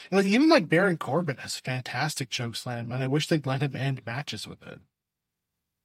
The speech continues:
Like, not that the End of Days isn't a great finisher. It's not on our list 'cause we're not, it's not really, this is a very old school list, but, or, uh, very rooted in its attitude era.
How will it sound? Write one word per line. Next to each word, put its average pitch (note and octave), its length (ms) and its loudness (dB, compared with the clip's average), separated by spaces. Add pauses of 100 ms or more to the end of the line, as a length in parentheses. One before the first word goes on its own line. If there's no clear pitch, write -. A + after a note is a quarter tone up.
(760)
Like, D#3+ 240 8
not G#3+ 200 8
that F#3 140 4
the D#3 120 4
End D#3 140 6
of D3 80 2
Days C#3 300 2
isn't A#2 140 -6
a A2 40 -6
great B2+ 260 -4
finisher. C3 440 -2 (300)
It's D#3+ 180 0
not F#3 160 10
on E3 60 6
our D3 100 0
list D3 240 -2
'cause C#3 180 -4
we're C3 80 -2
not, B2 200 -2 (120)
it's - 180 -4
not D3 180 4
really, C3 220 -2
this B2+ 120 -4
is C#3 60 0
a C#3+ 60 2
very B2+ 440 -2 (180)
old C#3+ 240 2
school C3+ 320 -2
list, - 460 -4
but, D3 320 6 (880)
or, - 140 -16
uh, C#3 120 -4
very D3+ 280 4
rooted C#3+ 400 2
in C3+ 100 -2
its C3 180 -4
attitude C3+ 520 0
era. G#2+ 340 -8